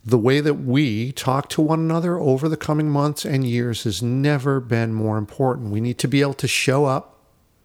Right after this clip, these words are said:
state our ideals with clarity, and have them understood and received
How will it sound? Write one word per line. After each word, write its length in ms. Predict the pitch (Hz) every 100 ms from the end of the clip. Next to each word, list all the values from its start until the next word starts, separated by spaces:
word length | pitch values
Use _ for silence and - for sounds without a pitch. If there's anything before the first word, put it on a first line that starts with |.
| _ _ _
state 420 | - - - 139
our 160 | 156 151
ideals 760 | 143 127 123 123 131 131 - - _
with 260 | 117 107 -
clarity, 800 | - - 165 156 117 104 101 110 _ _ _ _ _
and 100 | -
have 160 | 110 107
them 180 | 113 220
understood 840 | 135 139 151 139 - - 113 113 110 _ _ _ _ _ _
and 260 | 120 131 123
received 560 | 113 - 127 110 101